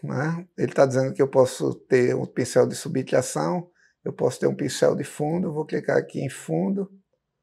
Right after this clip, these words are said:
Automaticamente, ó, o que fez? Removeu todo o meu fundo. E aí, pra recorte, pra otimizar toda essa questão que antes a gente fazia no Photoshop, a ferramenta já fez automaticamente no instalar de dedos.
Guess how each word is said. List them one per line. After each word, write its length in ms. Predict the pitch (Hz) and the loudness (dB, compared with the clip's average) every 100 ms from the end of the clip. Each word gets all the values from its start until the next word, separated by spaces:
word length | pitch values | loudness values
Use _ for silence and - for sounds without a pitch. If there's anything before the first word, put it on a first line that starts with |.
| _ _ _ _ | _ _ _ _
Automaticamente, 1040 | 151 175 185 165 160 156 - 135 139 165 156 | 2 4 2 2 0 0 2 2 2 0 0
ó, 60 | |
o 60 | 147 | -2
que 120 | - | -4
fez? 360 | 143 151 147 - | -4 -2 -2 -4
Removeu 580 | 131 147 165 147 147 156 | -4 -2 0 2 2 2
todo 240 | - 156 | 0 0
o 60 | 175 | 0
meu 140 | 190 | -2
fundo. 540 | 190 - 156 110 - - _ _ _ _ _ _ | -2 -2 -2 -2 -6 -10 _ _ _ _ _ _
E 160 | 196 160 | 0 6
aí, 400 | 151 151 247 - _ _ _ _ _ _ | 6 6 4 -2 _ _ _ _ _ _
pra 200 | 196 214 | 8 8
recorte, 880 | 185 196 - 147 139 135 - - 156 | 6 2 4 8 8 8 4 -8 -12
pra 280 | - 165 | 2 4
otimizar 840 | 165 170 170 165 156 120 131 - - _ _ _ - | 4 2 0 2 2 2 2 0 -6 _ _ _ 4
toda 260 | 170 202 | 6 6
essa 200 | 196 - | 4 2
questão 460 | 175 170 - 151 139 | 0 0 0 -2 -2
que 140 | 151 | -2
antes 320 | 151 151 - 151 | -2 -2 -2 0
a 80 | 139 | 2
gente 180 | 147 | 0
fazia 300 | - 135 139 | 0 0 0
no 80 | 143 | -4
Photoshop, 920 | 135 143 - 139 - 143 135 - - - _ _ _ | -4 -4 -2 -6 -2 2 2 0 -8 -16 _ _ _
a 80 | - | -2
ferramenta 720 | - 151 147 139 135 143 151 | 2 4 4 4 0 0 2
já 480 | 131 127 139 165 - - _ _ | 4 10 10 8 0 -18 _ _
fez 360 | - - 147 139 | 0 6 6 6
automaticamente 880 | 156 160 170 156 160 - 160 143 - | 4 4 4 4 2 2 2 0 -2
no 80 | 165 | -4
instalar 400 | 139 - 131 151 | -2 2 2 2
de 80 | - | 0
dedos. 500 | - 143 135 - | 2 2 2 -4